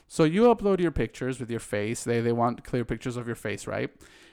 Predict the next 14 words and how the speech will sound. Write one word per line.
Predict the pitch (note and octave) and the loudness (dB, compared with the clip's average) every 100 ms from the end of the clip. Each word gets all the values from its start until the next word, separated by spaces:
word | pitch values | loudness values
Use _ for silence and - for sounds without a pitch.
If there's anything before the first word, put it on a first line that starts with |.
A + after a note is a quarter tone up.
| - | -2
And | C#3+ | 4
then | D#3 D3 | 4 4
this | G3 - | 0 0
was | A3 | -6
blank | C3+ C3+ D3 C#3 | -4 -4 -2 -4
when | B2 A2 | -6 -8
I | G#2+ | -8
started | - A#2 A2+ G#2 | -6 -4 -2 -4
this, | G#2 G#2 - - - | -4 -6 -6 -14 -10
and | - C3 | -2 -2
it | B2 | -2
says, | - B2+ A#2+ A#2+ - _ _ _ _ _ _ _ _ - | -2 0 0 -4 -12 _ _ _ _ _ _ _ _ -10
"Verify | C3 D#3+ G#3 D3+ B2 G2+ | 2 4 6 4 0 -6
yourself." | G#2+ - - - B2 - | -8 -8 -8 -8 -14 -20